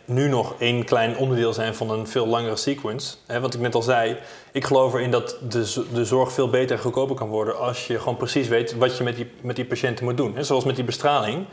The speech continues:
Eh, dat is dus goedkoper, je hebt minder, je hebt kortere, ehm, wachtlijsten en dergelijke. De patiënt moet mi-, minder vaak naar het ziekenhuis, dus de zorg wordt daar beter van, van dat soort onderzoek. En de onderzoek is een hele cascade van, van het onderzoekprotocol tot, tot de data-analyseplan, tot de dataverzameling, tot dan het,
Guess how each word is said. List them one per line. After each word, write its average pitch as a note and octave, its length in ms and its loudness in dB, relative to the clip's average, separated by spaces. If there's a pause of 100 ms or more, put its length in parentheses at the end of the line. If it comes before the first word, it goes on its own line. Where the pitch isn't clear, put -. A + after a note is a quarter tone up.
(380)
Eh, A2 500 4 (100)
dat A2+ 140 2
is - 60 -4
dus A#2+ 120 -2
goedkoper, B2 500 2
je B2+ 60 4
hebt A2+ 120 0
minder, A#2 240 -2
je A2+ 60 -2
hebt A2+ 120 -4
kortere, A2 540 0
ehm, G#2+ 400 -4 (180)
wachtlijsten A#2+ 640 0
en A#2 80 -4
dergelijke. A2+ 840 -2
De A2 80 -10
patiënt B2 280 -2
moet A2+ 140 -4
mi-, A#2 240 -4
minder A#2+ 240 -2
vaak A#2+ 100 0
naar A2+ 100 -4
het G#2 80 -10
ziekenhuis, B2+ 440 -2
dus A2+ 120 -4
de A#2+ 80 -2
zorg B2+ 200 2
wordt A#2+ 140 0
daar A#2 100 0
beter B2+ 220 0
van, G#2+ 140 -4
van A2+ 100 -4
dat A#2 120 0
soort - 140 -12
onderzoek. B2+ 360 -6 (560)
En A#2 360 2
de B2 320 4
onderzoek C#3 300 2
is A#2 80 0
een B2 60 2
hele B2+ 140 4
cascade C3+ 560 4
van, A#2 280 2
van A#2+ 180 0
het A2+ 160 -4
onderzoekprotocol B2 1040 2
tot, A2+ 340 -4
tot A2+ 140 -4
de A#2+ 80 -2
data-analyseplan, A#2+ 1040 2
tot A#2 180 -4
de A#2 60 -6
dataverzameling, B2+ 880 0
tot A2+ 160 -2
dan A2 160 2
het, G#2+ 160 -4